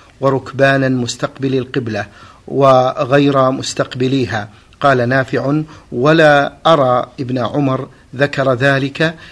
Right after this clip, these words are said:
إلا عن النبي صلى الله عليه وآله وسلم."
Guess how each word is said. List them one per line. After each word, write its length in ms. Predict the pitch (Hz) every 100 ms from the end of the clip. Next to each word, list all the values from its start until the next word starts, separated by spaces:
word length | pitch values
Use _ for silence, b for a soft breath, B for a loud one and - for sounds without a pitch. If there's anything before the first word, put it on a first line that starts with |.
| B
إلا 300 | 143 143 139
عن 200 | 123 131
النبي 520 | 127 123 117 127 139
صلى 280 | 131 135 123
الله 460 | 120 117 127 127 110
عليه 420 | 117 123 120 127
وآله 580 | 120 127 139 123 110 117
وسلم." 560 | 117 - 147 147 160